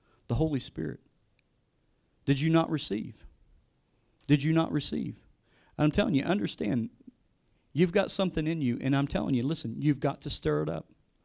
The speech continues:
It's what, it's what sends a team out. It's like what we talked about discipleship the other day. You know, Zane and Halama going out praying for people. You know, and people, some people are like, you know, "Nah, just," Zane said, "You know," he s-, was talking about it yesterday. He said, you know, "Dad," he said, like, "we were down this one block," and he's like,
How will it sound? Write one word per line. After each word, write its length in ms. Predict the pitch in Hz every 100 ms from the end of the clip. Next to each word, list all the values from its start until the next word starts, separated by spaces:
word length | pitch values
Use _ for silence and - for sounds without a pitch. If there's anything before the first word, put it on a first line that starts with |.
| _ _ _ _
It's 160 | 135 -
what, 160 | 151 -
it's 120 | -
what 200 | 165 -
sends 260 | 175 165
a 80 | 143
team 260 | - 165 165
out. 160 | 160 -
It's 140 | -
like 160 | 156 -
what 160 | 156
we 100 | 151
talked 280 | 147 156 -
about 220 | 147 147
discipleship 640 | 131 - 165 - 135 117 -
the 120 | 117
other 160 | 110 110
day. 200 | 104 - _ _ _ _ _ -
You 80 | 135
know, 40 |
Zane 240 | 127 151 156
and 100 | 147
Halama 340 | 156 156 123
going 200 | 143 156
out 200 | 151 -
praying 300 | 156 160 143
for 120 | -
people. 380 | - 120 - 110 _ _ _ _ _ _ _ _ -
You 100 | 139
know, 300 | 143 147 160 - -
and 140 | 135
people, 260 | 175 170 139
some 220 | 165 156
people 240 | 170 151
are 80 | 143
like, 220 | 143 139
you 60 | 156
know, 180 | 156 151
"Nah, 300 | 147 151 160
just," 320 | 156 156 - - _ - _ _ - 127
Zane 220 | 165 180
said, 200 | - 151
"You 80 | 180
know," 120 | 165
he 140 | 160
s-, 120 | 156 -
was 160 | 147 -
talking 240 | 175 175
about 140 | 160 170
it 20 |
yesterday. 260 | 160 -
He 60 | 147
said, 160 | - 143
you 100 | 156
know, 60 |
"Dad," 160 | 156 160
he 80 | 143
said, 180 | 147
like, 140 | 135 131
"we 100 | 139
were 120 | 135
down 240 | 131 160 151
this 160 | -
one 180 | 151 143
block," 320 | 131 143 151
and 100 | 123
he's 160 | 127 120
like, 240 | 120 -